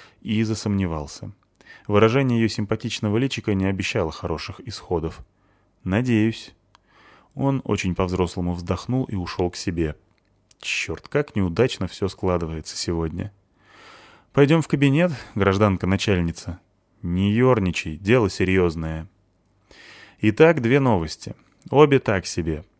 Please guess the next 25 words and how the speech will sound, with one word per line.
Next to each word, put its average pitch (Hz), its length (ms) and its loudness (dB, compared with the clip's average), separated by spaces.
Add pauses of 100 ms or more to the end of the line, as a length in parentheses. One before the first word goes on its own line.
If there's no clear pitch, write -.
(120)
заявила 87 500 0
Лайса, 107 420 0
завалившись 90 540 -2
в - 20 -14
кресло 113 360 -2
и 98 180 -4
выставив 95 480 -6
на 85 100 -4
обозрение 87 560 0
ноги. 82 340 -6 (920)
«Давай 107 280 4
тогда 147 280 0
самую 110 340 0
паршивую. 82 720 -2 (220)
Девочка, 135 520 0
которая 147 360 4
к - 60 -14
тебе 139 180 0
приходила, 110 680 2 (120)
Алёна». 87 540 4 (360)
«Да». 82 520 -2 (840)
«Мы 131 200 4
её 147 180 4
не 160 120 2
нашли». 139 500 2